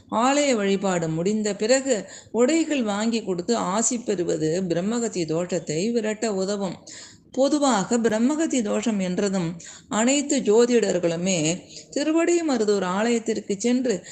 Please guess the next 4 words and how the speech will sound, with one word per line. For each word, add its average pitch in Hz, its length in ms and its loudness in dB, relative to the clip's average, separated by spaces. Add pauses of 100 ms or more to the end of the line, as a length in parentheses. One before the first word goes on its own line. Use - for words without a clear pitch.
(160)
வழிபாடு 233 560 2
செய்யும்படி 202 640 2
சொல்வார்கள். 220 640 2 (300)
இந்த 190 240 0